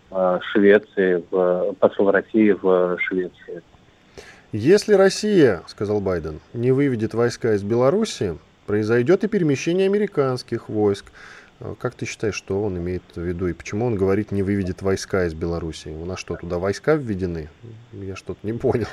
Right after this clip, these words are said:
Speaker 1: Ну, ну, у, ну, у нас там находится, на-, находится, э, контингент, э, российских войск, который участвовал в проверке, проверке, э, союзных сил реагирования. Они, э, то-, учения продолжались до двадцатого февраля и должны были,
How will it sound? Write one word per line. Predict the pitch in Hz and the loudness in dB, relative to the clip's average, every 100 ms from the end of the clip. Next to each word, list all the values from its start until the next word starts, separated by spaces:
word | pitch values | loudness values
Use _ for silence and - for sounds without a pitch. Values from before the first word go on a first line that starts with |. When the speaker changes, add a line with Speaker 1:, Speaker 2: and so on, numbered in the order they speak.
| - _ | -12 _
Speaker 1:
Ну, | 135 127 | -2 2
ну, | 110 120 151 | 2 4 4
у, | 147 135 139 | 4 6 8
ну, | 151 143 131 | 10 10 10
у | 139 | 8
нас | 147 131 | 8 6
там | - 120 | 6 6
находится, | 120 - 127 117 - 117 | 4 6 6 6 4 2
на-, | 107 113 | 4 6
находится, | 117 113 - 110 104 - | 6 4 6 6 6 4
э, | 110 104 101 101 101 101 101 - | 6 8 8 8 8 8 6 6
контингент, | 104 - 110 107 107 98 - | 2 2 0 2 0 -2 0
э, | 101 98 98 98 98 98 98 | 2 4 4 4 6 6 6
российских | 101 - 101 - - - | 4 4 0 0 -8 2
войск, | 107 95 - | 4 4 0
который | - 104 101 | 0 4 4
участвовал | - 101 - - 98 95 92 | 4 2 2 2 4 4 2
в | 98 98 95 | 4 4 4
проверке, | - 101 101 92 98 98 - | 6 6 6 2 -2 -2 2
проверке, | 101 104 95 - 90 - - - - | 4 4 2 -2 -6 -8 -16 -8 4
э, | 104 95 - | 6 6 4
союзных | 107 104 92 101 - | 4 4 0 -4 0
сил | 98 95 | 2 4
реагирования. | 98 101 123 165 151 117 107 101 98 95 | 4 4 4 6 6 6 4 4 6 4
Они, | 92 95 95 - _ _ - | 4 2 -2 -4 _ _ 4
э, | 107 95 | 4 6
то-, | 120 110 | 4 6
учения | 123 120 123 107 | 4 4 4 2
продолжались | 95 104 107 104 101 98 | 0 2 4 4 4 2
до | 95 107 98 | 2 4 4
двадцатого | 101 101 - - 101 | 4 2 0 0 0
февраля | - 98 104 107 104 | 2 2 6 6 6
и | 95 | 4
должны | 95 98 104 | 2 -2 -4
были, | 95 98 | -6 -6